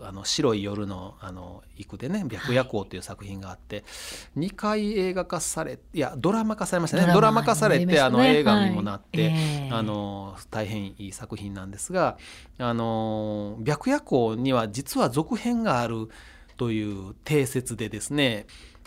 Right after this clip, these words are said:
Speaker 1: 白夜行に出てきた、あの、ものすごいその悪女のですね、美人の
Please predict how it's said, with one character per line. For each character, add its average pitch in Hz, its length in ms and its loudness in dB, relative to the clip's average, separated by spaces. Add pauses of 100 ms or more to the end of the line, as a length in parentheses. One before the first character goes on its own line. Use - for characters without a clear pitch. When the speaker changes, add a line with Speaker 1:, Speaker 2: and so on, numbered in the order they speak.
(240)
Speaker 1:
白 143 220 0
夜 196 120 4
行 143 160 0
に 113 100 -2
出 131 80 0
て 131 100 -2
き - 100 -10
た、 110 200 -2
あ 110 80 -2
の、 110 340 -4
も 117 140 -4
の 135 80 -2
す - 120 -8
ご 180 140 0
い 131 60 2
そ 113 140 -4
の 107 260 -6
悪 131 240 -2
女 104 120 -8
の 98 140 -12
で 98 80 -14
す - 100 -6
ね、 107 680 -2
美 107 120 -8
人 104 280 -8
の 98 300 -12